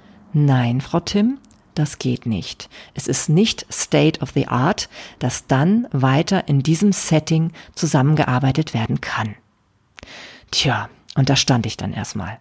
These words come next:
sehr, sehr verblüfft und völlig irritiert und wusste da noch nicht, was das für Konsequenzen für mich haben würde.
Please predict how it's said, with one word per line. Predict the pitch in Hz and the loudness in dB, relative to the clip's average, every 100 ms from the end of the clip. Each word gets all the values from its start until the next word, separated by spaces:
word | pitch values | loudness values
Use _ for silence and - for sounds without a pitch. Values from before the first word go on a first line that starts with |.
| _ _ - _ | _ _ -20 _
sehr, | - 156 175 | 2 4 4
sehr | 151 127 | 2 0
verblüfft | 131 123 139 185 - - - - - _ | -4 0 2 2 -2 -14 -20 -20 -20 _
und | 165 147 | -2 0
völlig | - - 175 202 208 - | -2 -2 2 2 0 0
irritiert | 156 143 - 143 165 190 - - | -2 -2 -2 0 0 0 -6 -6
und | 151 139 _ _ | -4 -4 _ _
wusste | 131 151 214 - 233 | 0 2 2 0 0
da | 143 | 2
noch | 127 123 | 2 0
nicht, | 143 165 - | 2 0 0
was | 151 | -2
das | - - | -4 -6
für | - | -2
Konsequenzen | 254 262 - 196 160 - | -2 -2 2 2 2 -2
für | - | -4
mich | 127 123 - | -6 -6 -8
haben | 123 117 | -6 -4
würde. | 127 120 123 | -4 -4 -6